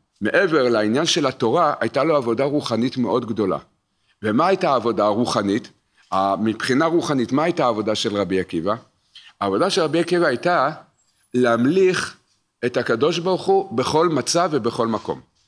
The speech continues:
וזה קצת צריך להסביר מה הכוונה להמליך את הקדוש ברוך הוא בכל מקום ובכל מצב. בעניין המלוכה, בעניין האמונה, זה למעשה, זה, זה יסוד האמונה. מה שה-, הדבר הזה זה בחינת יסוד האמונה.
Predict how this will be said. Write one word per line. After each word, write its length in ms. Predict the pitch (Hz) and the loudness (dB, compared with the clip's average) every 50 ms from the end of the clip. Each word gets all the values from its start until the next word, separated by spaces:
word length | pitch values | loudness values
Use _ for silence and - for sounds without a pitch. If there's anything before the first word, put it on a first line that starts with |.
| _ _ - | _ _ -8
וזה 220 | - 101 92 165 180 | -6 -4 -2 -2 -2
קצת 180 | - - 170 | -2 -2 -4
צריך 280 | 151 151 143 156 147 151 | -2 0 -2 -2 0 0
להסביר 480 | 156 139 127 104 98 110 123 175 165 143 | 0 0 0 -2 -2 0 0 0 2 2
מה 140 | 127 139 | 0 0
הכוונה 420 | 160 156 - 139 120 117 127 147 143 | -2 -2 -2 -2 -2 0 -2 0 0
להמליך 340 | 131 113 110 127 147 147 151 | 0 0 2 0 0 0 -2
את 100 | - 135 | -4 -6
הקדוש 340 | 117 110 104 120 147 143 | -4 -4 -2 -2 -2 -4
ברוך 200 | 139 117 117 117 | -2 -2 -2 -2
הוא 240 | - 107 117 131 - _ _ _ - - - _ - | 0 0 -2 -2 -2 _ _ _ -20 -20 -20 _ -6
בכל 300 | - 110 104 - 151 156 | -4 -4 0 0 0 2
מקום 280 | 160 151 139 - 156 147 139 | 2 0 0 0 0 0 0
ובכל 340 | 123 104 110 107 127 120 | 0 0 -2 0 0 -2
מצב. 340 | 117 113 107 - - 87 71 60 - _ _ _ _ _ _ _ _ - - - - _ - | 0 -2 -4 -4 -4 -4 -4 -6 -10 _ _ _ _ _ _ _ _ -20 -20 -20 -20 _ -4
בעניין 520 | 104 117 117 110 120 135 190 202 202 190 | -2 0 0 2 2 2 2 0 0 0
המלוכה, 640 | 170 139 123 113 113 110 104 - - 180 170 117 101 104 - - _ - | 0 0 2 2 2 2 0 0 0 0 0 0 0 -2 -6 -18 _ -8
בעניין 360 | 92 98 101 113 139 151 160 | -6 -4 -2 0 -2 -2 -2
האמונה, 480 | 135 135 120 113 117 123 131 147 123 87 80 - | -2 0 0 0 2 2 2 0 0 -2 -6 -10
זה 100 | 98 110 | -10 -8
למעשה, 240 | 131 135 143 - 185 | -4 -4 -2 -2 0
זה, 140 | 170 143 165 151 123 - - | 0 0 0 0 0 -2 -4
זה 180 | 135 113 165 196 | -4 0 2 2
יסוד 420 | 190 165 - - 180 170 160 170 | 4 4 2 2 0 0 0 2
האמונה. 360 | 156 151 135 131 127 117 87 - - _ _ - | 2 2 2 2 2 0 -2 -4 -8 _ _ -12
מה 180 | - 98 127 147 | -6 -2 -2 -2
שה-, 200 | 147 - 151 139 - - - - - _ - | 0 0 -2 -4 -4 -8 -20 -20 -20 _ -10
הדבר 260 | 101 104 113 131 156 | -4 0 0 2 2
הזה 140 | 160 151 156 | 2 2 0
זה 120 | 151 147 147 | 0 -2 -2
בחינת 320 | - - 135 131 143 - | -2 0 -2 -2 0 -2
יסוד 360 | 131 - - 151 135 131 135 | -2 -2 0 0 0 0 0
האמונה. 360 | 135 127 110 110 107 98 80 | 0 0 0 0 -2 -2 -4